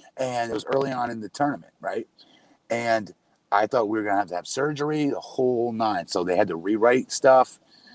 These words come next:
It ended up getting re-scripted and rewritten. I wanna say it was Bob. I forget who ended up winning this, um, tournament. But, uh, um,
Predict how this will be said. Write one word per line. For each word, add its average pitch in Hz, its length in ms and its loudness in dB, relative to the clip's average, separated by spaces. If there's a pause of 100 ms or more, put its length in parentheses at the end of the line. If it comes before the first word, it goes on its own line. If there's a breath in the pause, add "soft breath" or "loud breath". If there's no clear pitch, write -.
(320 soft breath)
It 101 100 -2
ended 110 220 -2
up 98 120 -6
getting 95 260 -4
re-scripted 123 840 0
and 101 140 -2
rewritten. 120 680 -2 (640)
I - 60 -4
wanna 123 280 0
say 156 120 2
it 156 40 6
was 156 120 6
Bob. 139 220 4
I 143 60 8
forget 135 220 -2
who 127 60 -4
ended 120 180 -4
up 95 100 -2
winning 90 220 -10
this, - 240 -4 (480 loud breath)
um, 98 320 6
tournament. 87 360 -6 (480 soft breath)
But, 110 260 2
uh, 95 500 2
um, 85 140 -16